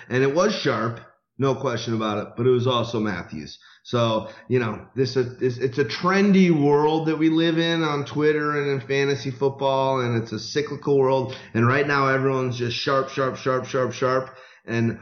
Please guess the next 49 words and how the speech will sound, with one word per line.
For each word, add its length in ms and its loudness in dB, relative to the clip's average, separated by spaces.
all, 480 0
we 160 2
know 340 2
how 280 -4
it 120 -8
goes, 340 -2
uh, 60 -4
even 300 -2
after 200 -6
week 220 -2
one. 280 -2
All 140 0
it 80 -2
takes 200 -2
is 100 -4
one 280 4
game 200 4
by 140 0
Rishard 540 -2
Matthews 640 -2
this 420 -2
week, 400 2
and 140 0
then 100 0
he's 160 0
the 80 -2
biggest 400 0
pickup, 500 0
and 100 -2
now 180 2
it's 100 -4
like, 180 -4
"Oh, 480 0
well, 360 -10
geez, 520 -4
Sharp's 500 -4
now 260 0
the 80 4
wide 240 2
receiver." 600 -2
Everything 560 0
in 80 2
the 60 2
beginning 340 0
of 60 -2
the 40 -12
season 240 0
is 220 -4
so 560 2